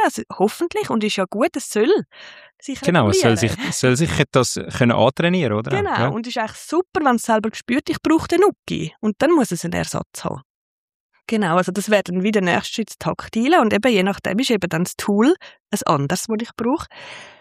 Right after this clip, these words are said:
Speaker 1: Zum Beispiel ein Viech, was dann immer dabei hat, was kann heben oder was auch immer. Und nachher, auch so ab etwa eineinhalbjährig,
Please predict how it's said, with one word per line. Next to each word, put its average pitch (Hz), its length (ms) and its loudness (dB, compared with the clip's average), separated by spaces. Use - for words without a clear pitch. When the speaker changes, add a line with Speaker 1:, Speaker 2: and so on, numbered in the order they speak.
Speaker 1:
Zum 226 120 2
Beispiel 226 520 0
ein 214 60 0
Viech, 202 420 -4
was 190 160 0
dann 208 140 2
immer 214 220 4
dabei 214 260 2
hat, 220 220 2
was - 220 -6
kann 202 200 2
heben 190 380 0
oder 180 200 -4
was 180 180 -2
auch 180 40 -2
immer. 180 280 -6
Und 226 200 0
nachher, 349 480 2
auch 233 300 4
so 262 140 -4
ab 190 180 -2
etwa 214 260 -2
eineinhalbjährig, 202 1160 2